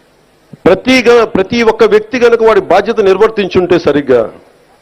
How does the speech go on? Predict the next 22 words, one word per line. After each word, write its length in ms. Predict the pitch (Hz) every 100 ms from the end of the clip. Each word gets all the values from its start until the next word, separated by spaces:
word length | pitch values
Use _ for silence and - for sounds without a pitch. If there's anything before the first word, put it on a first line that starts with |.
| _ _ _ _ _ _ _ _ _ -
ఇంతమంది 580 | 247 - 226 220 254
మంత్రులు 300 | 262 240 254
వెళ్ళాల్సిన 380 | 240 233 240 202
పరిస్థితి 360 | 226 220 240 226
ఉండేది 200 | 220 214
కాదు, 160 | 208
ముఖ్యమంత్రి 480 | 196 175 - 220 220
రావాల్సిన 400 | 220 220 214 214
పరిస్థితి 380 | 208 202 202 220
ఉండేది 220 | 208 202
కాదు, 240 | 202 - 190
నేను 260 | 156 202
వెళ్ళాల్సిన 400 | 208 208 214 -
పరిస్థితి 380 | 202 208 190 196
ఉండేది 280 | 202 196 190
కాదు, 240 | 196 190 196 _ _ _ _ _ _ -
ఎంటైర్ 340 | 175 220 226
క్యాబినెట్ 580 | 226 - 170 208 240 233
ఉండాల్సిన 360 | 220 220 -
పరిస్థితి 380 | 208 202 185 202
ఉండేది 260 | 190 190 180
కాదు. 320 | 185 185 196